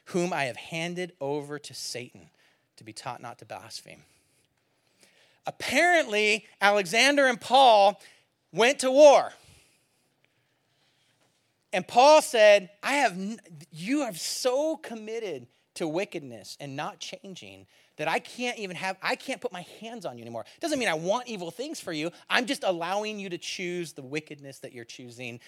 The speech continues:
without me confronting it any further beyond this. I've just had to hand you over." And you know some people that you've run into that are this way. They have no desire to change. They're on a path of destruction, and you've had to say, "You know what?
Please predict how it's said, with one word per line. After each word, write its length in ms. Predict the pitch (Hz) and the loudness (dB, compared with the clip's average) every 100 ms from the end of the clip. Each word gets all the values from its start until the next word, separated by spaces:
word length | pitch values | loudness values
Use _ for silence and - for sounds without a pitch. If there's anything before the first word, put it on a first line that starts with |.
| - - | -20 -12
without 380 | 123 139 139 | -8 -6 -8
me 180 | 131 135 | -8 -12
confronting 560 | 120 123 - 123 - 110 | -14 -18 -16 -16 -16 -18
it 80 | 107 | -16
any 300 | 110 113 - _ | -16 -16 -20 _
further 300 | _ 117 104 | _ -14 -14
beyond 340 | 101 101 98 95 | -16 -16 -16 -16
this. 160 | 92 - | -16 -14
I've 100 | 123 | -16
just 140 | 165 | -12
had 120 | 175 147 | -10 -10
to 40 | |
hand 220 | 135 131 | -12 -14
you 80 | 110 | -14
over." 240 | 101 165 _ _ _ _ _ | -16 -20 _ _ _ _ _
And 100 | 180 | -2
you 100 | 247 | 0
know 140 | 392 381 | 2 0
some 180 | - 262 | 0 -2
people 320 | 233 202 202 | -6 -8 -2
that 140 | 196 | -2
you've 160 | 170 151 | -2 -2
run 140 | 165 | -2
into 320 | 147 147 156 | -2 -6 -8
that 100 | 135 | -6
are 100 | 131 | -6
this 240 | 131 120 - | -8 -10 -12
way. 240 | 107 87 _ _ _ _ _ _ _ _ _ _ _ _ _ _ _ _ _ | -14 -16 _ _ _ _ _ _ _ _ _ _ _ _ _ _ _ _ _
They 80 | 233 | 2
have 100 | 220 | 6
no 160 | 277 320 | 8 8
desire 360 | 285 311 311 | 6 4 4
to 80 | 302 | 2
change. 600 | - 285 302 294 302 - - _ _ _ _ _ _ _ _ _ _ _ _ _ _ | 2 2 4 0 -4 -10 -16 _ _ _ _ _ _ _ _ _ _ _ _ _ _
They're 160 | 196 208 | 2 4
on 100 | 247 | 4
a 60 | |
path 420 | 233 - 254 277 311 | 0 2 2 2 0
of 140 | 208 | -4
destruction, 680 | 233 - - 269 269 - 247 | -4 -6 -4 -6 -4 -4 -4
and 140 | 214 | -4
you've 80 | 233 | -4
had 180 | 240 240 | -2 -4
to 60 | |
say, 160 | 220 233 | -2 -4
"You 140 | 240 | -2
know 80 | 285 | -4
what? 280 | 262 269 311 | 0 0 0